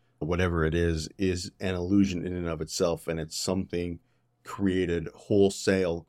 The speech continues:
out of your own sort of cognition. And when the master asked the monk to find his mind, obviously he could find it because it's not something <laughs> that physically exists. And in that moment, he was supposed to hopefully realize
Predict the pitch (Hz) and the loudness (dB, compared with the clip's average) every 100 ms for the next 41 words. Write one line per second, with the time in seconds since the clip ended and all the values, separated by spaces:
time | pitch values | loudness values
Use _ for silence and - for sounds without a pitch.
0 | - 90 90 87 90 95 92 87 101 90 | -6 -4 -4 -6 -4 0 2 4 4 2
1 | 90 - _ _ - 101 85 - - 82 | -6 -14 _ _ -6 -2 -2 -4 -4 -2
2 | 80 95 101 76 - - 87 92 90 87 | 0 -2 -2 -6 -10 -10 -4 -2 -2 -2
3 | 85 78 _ _ - 95 92 92 85 - | -4 -8 _ _ -4 0 2 2 0 0
4 | 82 85 - 85 82 80 - 87 80 78 | 0 0 -4 -4 -4 -6 -4 -2 -2 -2
5 | 92 90 85 76 78 78 82 80 85 78 | 0 0 2 0 0 -4 -6 -6 -8 -4
6 | 87 87 78 - 87 - - 90 76 - | -4 -2 -4 -8 -12 -10 -8 -6 -8 -12
7 | _ _ _ - 104 98 98 - 120 - | _ _ _ 2 2 4 -2 0 -2 -2
8 | - 110 98 95 92 90 - 95 95 113 | 0 2 2 0 -2 -4 -4 -6 0 4
9 | 110 - - - _ _ _ _ _ _ | 4 2 -10 -20 _ _ _ _ _ _
10 | _ _ _ _ _ _ _ - 98 95 | _ _ _ _ _ _ _ -2 -2 0
11 | - 113 101 92 92 92 90 82 76 95 | 0 4 6 4 2 -2 -2 -4 -4 -4
12 | 82 - - - 95 85 - 80 87 - | -4 -6 -10 -4 -2 -2 -6 -4 -4 -4
13 | 85 85 80 104 104 92 82 76 73 - | -6 -6 0 4 4 2 0 -4 -6 -10